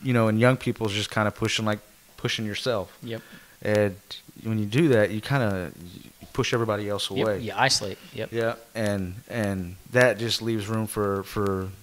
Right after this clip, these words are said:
Speaker 1: the devil to attack you.
Speaker 2: Yeah, absolutely.
Speaker 1: And so for me, it was encouraging to hear, uh, Yeshua, who's a big, big fan of, of
Speaker 2: Yeah,
Speaker 1: what we're
Speaker 2: so
Speaker 1: doing.
Speaker 2: it was Yeshua. Yeah,
Speaker 1: Yeah.
Speaker 2: yeah, I was gonna ask if it was him.
Speaker 1: Yeah, it was Yeshua, and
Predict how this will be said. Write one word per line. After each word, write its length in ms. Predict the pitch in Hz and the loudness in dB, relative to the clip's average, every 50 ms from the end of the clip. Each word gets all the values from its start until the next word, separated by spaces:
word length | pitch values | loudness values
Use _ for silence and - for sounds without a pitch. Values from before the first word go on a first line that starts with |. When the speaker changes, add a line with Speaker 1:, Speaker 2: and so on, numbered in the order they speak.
| 117 - | -14 -10
Speaker 1:
the 100 | 110 107 | -8 -4
devil 280 | 107 107 113 135 139 131 | -2 0 0 0 -2 -4
to 140 | - 110 104 | -2 -2 -4
attack 380 | 98 - 117 120 127 - - | -2 0 0 0 -2 -2 -4
you. 80 | 98 - | -6 -6
Speaker 2:
Yeah, 180 | - 52 52 - | -4 -6 -6 -8
absolutely. 420 | - - - - - - - 113 110 | -8 -10 -10 -12 -12 -12 -12 -8 -4
Speaker 1:
And 180 | - 104 104 98 | -2 -2 0 0
so 280 | - 117 107 104 101 | 2 2 2 2 0
for 160 | - - 123 | -2 -2 0
me, 200 | 113 135 151 147 | 2 4 6 6
it 60 | 143 120 | 6 6
was 160 | 113 101 110 | 4 2 0
encouraging 500 | 107 - - 127 127 120 110 104 110 104 | -2 0 4 4 6 6 4 2 -2 -2
to 140 | 104 107 104 | 0 0 0
hear, 360 | 107 113 107 104 104 98 92 - - - - - - - - - - - - - | 2 2 2 2 2 0 -2 -8 -14 -20 -20 -20 -20 -20 -20 -20 -20 -14 -8 -4
uh, 360 | 110 104 101 101 95 92 92 - - - - - | -2 0 0 0 0 -2 -4 -6 -10 -18 -6 -2
Yeshua, 480 | 117 113 - - 135 123 110 107 110 120 | 0 2 4 4 4 4 6 6 4 4
who's 220 | 117 - 117 110 104 | 2 0 -4 -4 -4
a 60 | 101 | -4
big, 240 | 101 113 110 107 110 - - 123 | -2 -4 -4 -4 -6 -6 -2 0
big 140 | 131 123 | 0 0
fan 280 | - - 127 123 120 120 | 2 2 2 4 4 2
of, 240 | 120 117 113 107 - - | 2 0 -2 -4 -8 -6
of 180 | 120 117 113 | -6 -4 0
Speaker 2:
Yeah, 80 | 117 117 | 2 4
Speaker 1:
what 100 | 123 110 | 4 4
we're 120 | - 117 110 | 2 2 4
Speaker 2:
so 80 | 117 113 | 6 8
Speaker 1:
doing. 100 | 117 120 | 8 8
Speaker 2:
it 20 | |
was 120 | 123 127 123 | 8 6 4
Yeshua. 320 | 117 - - 123 107 104 107 131 - | 2 -2 -2 -2 -4 -6 -6 -10 -10
Yeah, 260 | - 123 107 101 135 | -8 -6 -2 4 8
Speaker 1:
Yeah. 200 | 160 151 127 101 143 | 8 8 8 6 4
Speaker 2:
yeah, 160 | 131 117 113 | 2 2 2
I 20 | |
was 100 | 110 104 107 | 2 0 -4
gonna 120 | 107 104 | -8 -8
ask 200 | 98 98 - - | -8 -8 -8 -10
if 100 | - - | -10 -12
it 60 | - - | -12 -8
was 80 | - | -2
him. 100 | - 131 | 4 6
Speaker 1:
Yeah, 180 | 127 120 110 104 | 8 8 10 8
it 80 | 110 120 | 6 6
was 140 | 120 113 123 | 4 2 2
Yeshua, 460 | 120 - - 120 113 110 113 110 104 98 | 2 2 2 4 4 4 4 4 4 4
and 480 | 110 110 107 101 95 95 92 101 - | 2 2 2 2 0 -2 -4 -8 -12